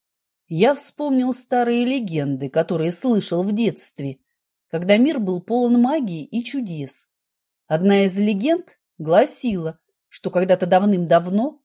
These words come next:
когда мир только зародился, в нем проживало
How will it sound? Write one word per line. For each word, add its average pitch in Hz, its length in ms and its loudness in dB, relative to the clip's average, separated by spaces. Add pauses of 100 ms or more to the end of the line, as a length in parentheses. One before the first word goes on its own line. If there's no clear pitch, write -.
(300)
когда 202 320 2
мир 285 260 2
только 190 400 0
зародился, 220 760 0 (400)
в 147 120 -10
нем 294 280 2
проживало 180 680 0